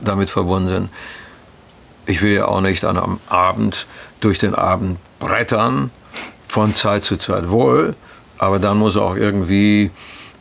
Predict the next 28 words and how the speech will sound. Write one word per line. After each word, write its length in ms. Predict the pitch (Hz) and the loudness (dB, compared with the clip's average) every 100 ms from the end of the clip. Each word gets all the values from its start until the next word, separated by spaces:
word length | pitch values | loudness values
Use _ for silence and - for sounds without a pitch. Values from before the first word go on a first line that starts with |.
| - - | -12 -2
in 140 | 117 | 0
einem 220 | 98 101 | 2 0
Konzert 760 | 104 98 - 104 104 90 - - | 0 0 0 0 0 -4 -10 -6
ein 180 | 95 92 | -2 -2
Spannungsbogen 840 | - 107 113 - 101 98 95 95 92 | -2 0 0 0 0 2 0 -2 0
mal, 420 | 90 92 90 90 - - - - - - - - - | 2 2 0 -4 -10 -16 -14 -16 -18 -20 -20 -16 -4
mal 460 | 95 90 92 98 | 0 2 0 0
in 260 | 110 - 98 | -2 0 0
eine 240 | 92 98 | 0 0
andere 220 | 110 127 110 | 0 2 2
Richtung 280 | 110 110 | 2 2
nach 140 | 95 90 | 2 2
unten 300 | 135 113 113 | 2 2 2
gehen 340 | 101 117 107 | 2 2 2
oder, 320 | 104 101 98 | 2 0 0
oder 320 | 101 92 98 95 95 | 0 0 -2 -4 -4
man 240 | 107 101 | -4 -2
muss 180 | 95 95 | -2 -2
sich 160 | - 87 | -2 -2
ein 120 | 95 | -2
bisschen 380 | 95 - 95 90 - - - | -2 -2 -4 -6 -8 -6 -2
entspannen, 800 | 123 131 - - 104 107 123 110 - - - - - | 0 0 0 0 2 2 0 -4 -8 -16 -12 -10 -4
um 140 | 110 104 | 2 2
dann 160 | 95 | 2
wieder 200 | 101 98 | 2 2
bereit 380 | 92 95 104 98 | 4 4 4 2
zu 100 | - | 0
sein. 300 | 92 104 107 | 0 0 -2